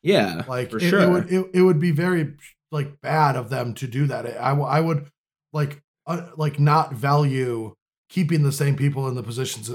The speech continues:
Speaker 2: for the longest period of time. Now, they want us to stay, a certain amount of people to stay in the M P L, so that the dream is that once you get there, you don't just fall off right away, right? They want
Speaker 1: Yeah.
Speaker 2: to sell,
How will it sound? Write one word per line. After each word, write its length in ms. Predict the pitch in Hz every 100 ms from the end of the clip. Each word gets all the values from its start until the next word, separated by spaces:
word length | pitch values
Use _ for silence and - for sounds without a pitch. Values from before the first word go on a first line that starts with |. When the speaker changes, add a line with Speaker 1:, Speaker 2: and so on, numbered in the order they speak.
| -
Speaker 2:
for 240 | 127 123
the 180 | 120 127
longest 440 | 123 123 120 113 -
period 260 | 120 110
of 120 | 110
time. 300 | - 180 135
Now, 220 | 139 139 - - _
they 100 | 160
want 480 | 156 160 196 180 - -
us 380 | 170 170 - _ _ -
to 100 | 156
stay, 440 | - 165 160 147
a 140 | 151 143
certain 240 | 175 165
amount 180 | 151 143
of 40 | 143
people 160 | 143
to 40 | -
stay 120 | 147
in 60 |
the 60 | 131
M 60 | 117
P 80 | 175
L, 120 | 180
so 140 | - 156
that 280 | 147 139 - _ _ -
the 100 | 160
dream 340 | 170 196 202
is 140 | 175
that 180 | 139 151
once 300 | 160 190 -
you 100 | 175
get 380 | 143 165 202 -
there, 400 | 160 147 135 - _ _ _
you 120 | 151
don't 180 | 175 165
just 200 | 156 143
fall 220 | 165 147
off 260 | 156 160 143
right 160 | 120
away, 240 | 107 101 101
right? 300 | 107 127 135
They 120 | 143
want 280 | 139 107 90
Speaker 1:
Yeah. 60 |
Speaker 2:
to 60 | 139
sell, 480 | - 170 160 143